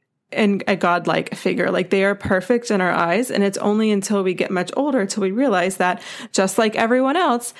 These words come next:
they are human. But when we have that perfection or perfectionist image of them when we are little kids,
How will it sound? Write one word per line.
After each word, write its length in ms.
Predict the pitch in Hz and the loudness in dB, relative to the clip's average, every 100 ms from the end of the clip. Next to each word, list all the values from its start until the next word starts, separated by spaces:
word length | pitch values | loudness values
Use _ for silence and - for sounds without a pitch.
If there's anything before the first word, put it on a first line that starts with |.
| - - | -20 -2
they 260 | 208 202 | 2 2
are 360 | - 185 180 - | 0 0 0 -2
human. 640 | 202 - 202 190 - 190 - - | -6 -2 0 0 -2 -6 -10 -6
But 140 | - 214 | -2 2
when 180 | 220 | 2
we 120 | 226 214 | 2 0
have 340 | - 226 226 | 0 0 2
that 480 | 220 190 175 220 _ | 2 0 -2 -10 _
perfection 800 | - 208 220 208 - 202 180 175 | -4 -2 0 0 0 0 0 -2
or 80 | 190 | -4
perfectionist 800 | 202 196 202 - 202 220 214 - - | -2 0 0 0 0 2 0 -2 2
image 480 | 247 208 175 170 - | 4 4 2 -2 0
of 220 | 226 214 | 0 0
them 240 | 190 175 180 | -2 -2 0
when 160 | 185 | 0
we 120 | 185 185 | 0 0
are 200 | 180 175 | 0 0
little 240 | 175 170 | 0 -2
kids, 440 | 170 285 185 185 | 0 0 0 -2